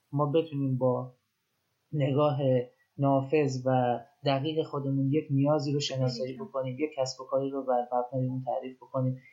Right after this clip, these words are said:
Speaker 1: این کسب و کار می‌تونه در زمره کسب و کارهای صنایع خلاق قرار بگیره. اه، به این جهت هستش که امروزه در سطح جامعه خودمون و در دنیا با ت-، به این حوزه که صنایع خلاق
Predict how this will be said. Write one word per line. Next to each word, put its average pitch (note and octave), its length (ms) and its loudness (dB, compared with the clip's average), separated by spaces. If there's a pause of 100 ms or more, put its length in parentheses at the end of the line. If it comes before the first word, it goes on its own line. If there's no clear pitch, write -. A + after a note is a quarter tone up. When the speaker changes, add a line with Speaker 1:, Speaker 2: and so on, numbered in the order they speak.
Speaker 1:
این D3 180 -6
کسب C3 220 0
و B2 40 -10
کار C3 180 0
می‌تونه C3+ 280 0
در A#2+ 240 2 (140)
زمره C3 680 0
کسب A#2 220 -8
و - 40 -16
کارهای A#2+ 300 -2
صنایع A#2 420 -8
خلاق A#2 380 -4
قرار G#1+ 200 -4 (100)
بگیره. - 260 -20 (520)
اه، C#3 800 2
به D#3+ 60 2
این F#3+ 200 0
جهت E3+ 260 0 (100)
هستش D#3+ 400 -8
که D3 360 -4 (260)
امروزه D3+ 960 2
در C3 360 2
سطح D3+ 360 -4
جامعه B2+ 400 0
خودمون C3 480 -2
و B2 140 0
در B2 300 0
دنیا C3 560 -2 (380)
با C#3 280 2
ت-، E3+ 40 -2 (420)
به C3+ 60 0 (200)
این E3+ 380 0
حوزه C#3+ 400 2
که C#3+ 60 -4
صنایع C3 440 2
خلاق B2 500 -4